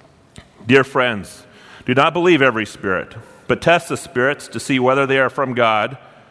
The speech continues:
because many false prophets have gone into the world.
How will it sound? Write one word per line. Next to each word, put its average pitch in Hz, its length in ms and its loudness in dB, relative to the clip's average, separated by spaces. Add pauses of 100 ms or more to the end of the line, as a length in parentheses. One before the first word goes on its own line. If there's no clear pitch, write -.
(320)
because 117 260 0
many 139 280 0
false 131 320 0
prophets - 580 -2 (200)
have 104 160 -4
gone 104 200 -2
into 98 200 -8
the 95 120 -2
world. 92 400 -2